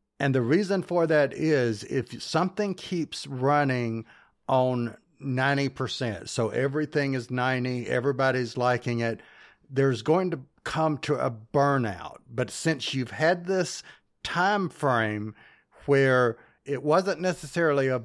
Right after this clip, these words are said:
burnout, but it was just a whatever you wanna call it,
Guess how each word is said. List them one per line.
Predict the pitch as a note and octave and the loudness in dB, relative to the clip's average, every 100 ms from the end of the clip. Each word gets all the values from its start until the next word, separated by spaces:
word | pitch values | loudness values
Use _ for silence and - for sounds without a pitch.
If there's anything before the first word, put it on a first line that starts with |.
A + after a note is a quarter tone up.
| - - | -6 -2
burnout, | D#3 F3 D3+ B2 G#2+ G#2 - A#2+ | 0 2 2 2 2 0 -2 -2
but | B2+ | -2
it | B2 - | -2 -2
was | B2+ A2+ - | -4 -4 -8
just | - C#3 C#3 C3+ - C3+ | -6 0 0 -2 -4 0
a | B2+ A#2+ | 2 2
whatever | B2+ C3 C3+ | 2 2 2
you | C3+ B2+ B2+ | 0 -4 -4
wanna | C3 A2+ | -2 -4
call | - F3+ G#3+ A2+ | 0 2 4 2
it, | G2 - | -2 -10